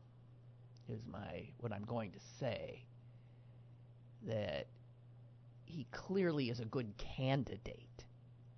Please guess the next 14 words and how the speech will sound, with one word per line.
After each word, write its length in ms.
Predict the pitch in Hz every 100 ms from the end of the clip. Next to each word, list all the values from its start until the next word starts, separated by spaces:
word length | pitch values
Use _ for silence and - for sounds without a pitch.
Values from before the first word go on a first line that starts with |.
| - - - - - - - - - - - - - - - - -
And 600 | 123 117 113 110 113 107 - - - - - - - - - - - 120
the 100 | 135 -
skills 460 | - 170 170 160 147
of 100 | 127
a 40 |
candidate 840 | - - 151 151 127 107 104 101 113
are 100 | 131
not 280 | 123 127 135
necessarily 760 | 131 - 120 - 120 113 107 104
the 120 | 104
skills 760 | - - 131 117 98 95 - - -
of 340 | 120 107 110 104 - -
an 360 | 113 110 104 - - - - - - - - - - - - - - -
executive, 540 | 135 110 110 - -